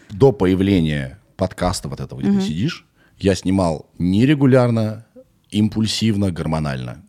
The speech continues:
Speaker 1: Есть силы, снимаю, нет, не снимаю.
Speaker 2: Сейчас у тебя статистика-то как, ну, какая-то выработана уже схема.
Speaker 1: Каждую
Speaker 2: Да.
Speaker 1: неделю в среду. Да.
Speaker 2: Вот. И та-, то же самое на этой платформе.
Speaker 1: Да.
Speaker 2: У тебя постоянно должен
Speaker 1: А как
Speaker 2: выходить
Speaker 1: часто вы
Speaker 2: контент.
Speaker 1: снимаете?
Speaker 2: Слушай, сейчас намного реже.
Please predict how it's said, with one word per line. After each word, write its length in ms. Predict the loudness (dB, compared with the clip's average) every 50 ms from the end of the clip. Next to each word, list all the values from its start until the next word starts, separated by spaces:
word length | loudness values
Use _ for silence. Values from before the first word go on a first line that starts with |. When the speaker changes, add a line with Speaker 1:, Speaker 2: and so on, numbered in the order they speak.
| _ _ _ _ _ -8 -4
Speaker 1:
Есть 340 | 0 2 2 2 2 -2
силы, 260 | -4 -2 -2 -2 -2 -4
снимаю, 460 | -4 -4 -4 -2 -2 -2 -2 -2 0
нет, 220 | 0 0 0 0 _ -8
не 100 | -8 -8
снимаю. 340 | -8 -8 -10 -8 -6 -6 -6
Speaker 2:
Сейчас 140 | -6 -6 -6
у 40 | -6
тебя 80 | -10
статистика-то 520 | -8 -8 -6 -6 -6 -6 -8 -16 -18 -18 -16
как, 140 | -8 0
ну, 160 | 2 2 2 2
какая-то 480 | 0 -2 -2 -2 -2 -2 -6 -6 -6
выработана 600 | -2 -2 0 0 0 -2 -4 -4 -2 -2 0 0
уже 160 | -2 -4 -6
схема. 420 | -10 -10 -10 -6 -6 -4 -4 -4 -2
Speaker 1:
Каждую 420 | 0 2 2 2 2 0 0 0 2
Speaker 2:
Да. 40 | 2 2 4 4
Speaker 1:
неделю 140 | 2 2 0 -2
в 60 | -4
среду. 400 | -4 -4 -4 -4 -4 -6 -10 -12 _ _ -8
Да. 180 | -4 -2 0 0
Speaker 2:
Вот. 260 | 0 0 -2 -6 -8 -8
И 80 | -8 -4
та-, 180 | -2 -2 -2
то 140 | -2 -4 -4
же 100 | -4 -4
самое 320 | -6 -6 -6 -4 -2 -2 -4
на 40 | -4
этой 120 | -6 -8
платформе. 580 | -8 -8 -10 -8 -8 -10 -10 -8 -8 -10 -12 -14 _ _ _ -20 _ -4 0
Speaker 1:
Да. 180 | 0 0 2 2
Speaker 2:
У 20 |
тебя 100 | 0 -2 -2
постоянно 280 | -2 -4 -2 -2 0
должен 200 | 0 -2 0 2
Speaker 1:
А 40 | 2
как 80 | 4 2
Speaker 2:
выходить 140 | 2 4 4
Speaker 1:
часто 180 | 2 2 2 2 2
вы 60 | 2
Speaker 2:
контент. 140 | 2 0 0
Speaker 1:
снимаете? 500 | 0 2 2 2 2 2 0 -2 -6 -6 -6 -12 -20 -20 -20 -20 -20 -20 -20 -20 -20 -20 -20 -20 -20 -20 -20 -20 -20 _ _ _
Speaker 2:
Слушай, 300 | -16 -10 -8 -6 -6 -4
сейчас 160 | -4 -2 0
намного 340 | 2 2 4 2 2 0 0
реже. 340 | -2 -2 -2 -2 -4 -8